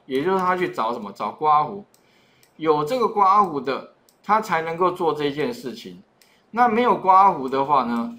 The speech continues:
那就跳过去，什么事也没发生。OK，所以特别注意哦，这个有点像是一个闸门。那以后程式里面会经常出现这种逻辑判断哦，请各位这个地方要特别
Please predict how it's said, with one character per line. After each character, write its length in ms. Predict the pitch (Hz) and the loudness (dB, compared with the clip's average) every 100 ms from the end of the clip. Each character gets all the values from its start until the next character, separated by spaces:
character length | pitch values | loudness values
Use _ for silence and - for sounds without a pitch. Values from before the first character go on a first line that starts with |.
| _ | _
那 120 | 175 | -6
就 100 | 160 | -4
跳 240 | 156 170 143 | -4 0 -2
过 160 | 135 | -2
去， 320 | 120 - 98 - _ _ | -6 -8 -14 -14 _ _
什 180 | 135 | -8
么 80 | 131 | -6
事 220 | 139 170 | -6 -6
也 80 | 123 | -6
没 200 | 98 101 | -8 -12
发 240 | 107 110 104 | -8 -6 -6
生。 320 | 104 98 101 _ _ _ _ _ - | -10 -14 -14 _ _ _ _ _ -4
OK， 260 | 180 185 | 0 0
所 100 | 180 | 2
以 60 | 220 | 2
特 100 | 214 | 4
别 140 | 185 | 2
注 140 | 180 175 | 2 2
意 80 | 165 | 2
哦， 400 | 147 147 147 - | 2 2 -2 -6
这 140 | 240 | -2
个 100 | 214 | 2
有 160 | 180 180 | 2 2
点 220 | 160 139 | 0 -2
像 200 | 190 180 | -2 -4
是 140 | 170 | -4
一 20 | 151 | -4
个 120 | 135 | -4
闸 260 | 120 113 | -2 -2
门。 180 | 123 117 | -2 -4
那 140 | 165 208 | -4 -4
以 160 | 139 | -2
后 320 | 180 175 151 - - - _ | -2 0 -2 -6 -20 -20 _
程 220 | 165 196 | -6 -4
式 160 | 220 214 | -2 -2
里 140 | 139 | -2
面 180 | 175 170 | -4 -2
会 100 | 165 | -4
经 220 | 170 165 | -4 -4
常 240 | 151 127 | -2 -2
出 180 | 127 151 | -4 -8
现 220 | 151 170 | -4 -4
这 100 | 139 | -4
种 200 | 139 104 | -6 -4
逻 160 | 104 113 | -6 -6
辑 140 | 113 | -8
判 220 | 117 131 113 | -6 -6 -4
断 240 | 117 101 | -6 -6
哦， 120 | 101 | -10
请 160 | 104 123 | -10 -6
各 80 | 156 | -4
位 260 | 165 156 - | -4 -6 -12
这 100 | 180 | -6
个 100 | 156 | -4
地 140 | 151 | -4
方 180 | 147 143 | -4 -2
要 140 | 147 | -4
特 300 | 135 - 170 | -6 -6 -6
别 360 | 113 104 107 | -4 -6 -8